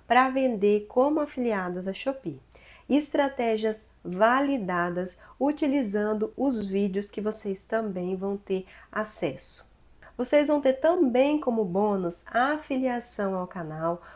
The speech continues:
onde você vai poder indicar o nosso canal aqui, o Achadinhos Top Shopee, e vai poder ganhar comissões com a indicação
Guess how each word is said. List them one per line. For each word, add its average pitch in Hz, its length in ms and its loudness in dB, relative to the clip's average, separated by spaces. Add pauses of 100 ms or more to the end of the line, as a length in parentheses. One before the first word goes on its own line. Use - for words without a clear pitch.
(120)
onde 226 180 2
você 233 280 -2
vai 226 120 0
poder 220 480 2
indicar 254 1040 -4
o 269 120 0
nosso 226 400 0
canal 190 680 -2
aqui, 180 420 -6 (220)
o 202 100 0
Achadinhos 190 800 -4
Top 156 340 -8
Shopee, 220 560 -4 (300)
e 285 80 0
vai 285 260 0 (120)
poder 262 400 6
ganhar 247 560 0 (340)
comissões 285 960 2 (180)
com 277 280 4
a 269 100 2
indicação 285 1040 0